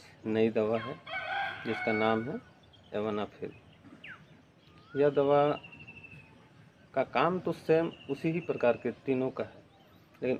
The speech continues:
इसमें Avanafil जो है, इसमें कुछ बात, इसमें कुछ अलग है। जैसे कि अगर Sildenafil सेक्स करने के अगर हम एक घंटे पहले खाएं तो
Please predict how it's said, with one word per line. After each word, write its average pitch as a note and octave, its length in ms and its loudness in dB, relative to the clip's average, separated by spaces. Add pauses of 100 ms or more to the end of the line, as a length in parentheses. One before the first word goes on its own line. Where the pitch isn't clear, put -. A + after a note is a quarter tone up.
(120)
इसमें C#3+ 300 2
Avanafil C#3 760 0
जो C3 100 0
है, B2+ 180 -8 (540)
इसमें B2 340 -2 (460)
कुछ B2+ 120 -2 (300)
बात, A#2+ 280 0
इसमें A#2 260 -6
कुछ - 160 -8 (440)
अलग G#2+ 280 -2
है। - 1400 -20
जैसे C#3 300 0
कि D3+ 440 -2
अगर C3+ 340 2 (180)
Sildenafil C3+ 720 2 (1160)
सेक्स C#3 240 4
करने C3+ 320 2
के C3 100 0
अगर C3 260 2
हम C3 200 -2 (160)
एक C#3 160 6
घंटे C3 320 0 (640)
पहले B2+ 260 2
खाएं B2+ 260 -6 (100)
तो D3 80 6